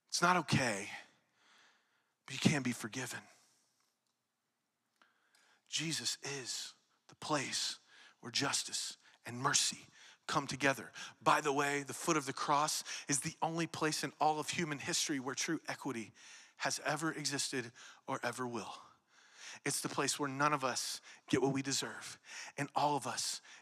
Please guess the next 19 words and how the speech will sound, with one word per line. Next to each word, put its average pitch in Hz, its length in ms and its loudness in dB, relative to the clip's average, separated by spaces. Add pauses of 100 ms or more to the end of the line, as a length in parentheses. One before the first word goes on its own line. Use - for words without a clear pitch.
get - 220 0 (100)
what 127 160 -8
we 135 100 -6
do 143 120 -2
not. 127 320 0 (2500)
And 135 140 -4
now, - 400 2 (840)
like 113 120 -4
Hebrews 131 380 -2
said, - 200 -4 (1200)
let 143 160 2
us - 260 0
approach 151 480 2
this - 180 -2
throne 139 300 -2
of 120 120 -8
grace 131 600 -4 (640)
with - 180 -8
boldness. 131 760 -2